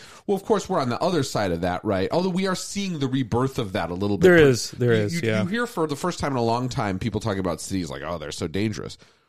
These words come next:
Speaker 1: Whereas for most of, you know, from, I would say, the mid to late nineties to a couple years ago,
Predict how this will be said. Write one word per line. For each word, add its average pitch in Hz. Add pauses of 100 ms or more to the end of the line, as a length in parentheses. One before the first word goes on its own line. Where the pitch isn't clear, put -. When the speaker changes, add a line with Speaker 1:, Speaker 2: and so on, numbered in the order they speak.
(120)
Speaker 1:
Whereas 175
for 151
most 139
of, 113
you 120
know, 95
from, 113
I 110
would 107
say, 123
the 104
mid 104
to 110
late 95
nineties 101
to 95
a 87
couple 98
years 117
ago, 90